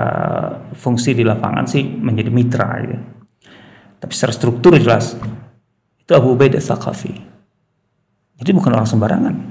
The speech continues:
Ini jenderal tertingginya untuk futuhat Irak di masa itu.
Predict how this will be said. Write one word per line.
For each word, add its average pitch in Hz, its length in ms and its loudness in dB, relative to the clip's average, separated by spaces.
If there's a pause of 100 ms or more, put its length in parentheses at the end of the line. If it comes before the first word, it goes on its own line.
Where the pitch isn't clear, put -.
(140)
Ini 156 180 0
jenderal 123 560 2
tertingginya 123 540 2
untuk 123 260 0
futuhat 117 380 -6
Irak 147 320 0
di 135 80 4
masa 123 240 0
itu. - 240 -6